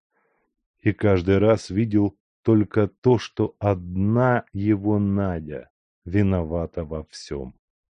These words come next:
Голос сомнения и жалости к дочери замирал под тяжестью обвинения. Раз Василий Назарыч стоял в моленной.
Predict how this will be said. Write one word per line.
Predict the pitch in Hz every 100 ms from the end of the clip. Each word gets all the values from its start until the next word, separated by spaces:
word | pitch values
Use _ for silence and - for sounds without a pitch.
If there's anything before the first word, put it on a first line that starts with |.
| _
Голос | 92 98 107 98 92 -
сомнения | - 92 95 110 123 107 92 90
и | - 101
жалости | 90 98 110 104 98 - -
к | 95
дочери | 95 113 131 - 110 107
замирал | 92 101 104 101 92 92 98 90 76 _ _ _
под | 117 101 _
тяжестью | 95 80 73 76 - 87
обвинения. | 80 78 85 82 80 73 71 71 _ _ _ _ _ _ _ _ _ _ _
Раз | - 113 143 -
Василий | 107 104 151 156
Назарыч | 131 120 107 139 120 -
стоял | - 107 107 104 98 - _
в | 95 90
моленной. | 101 101 92 78 76 71 64 -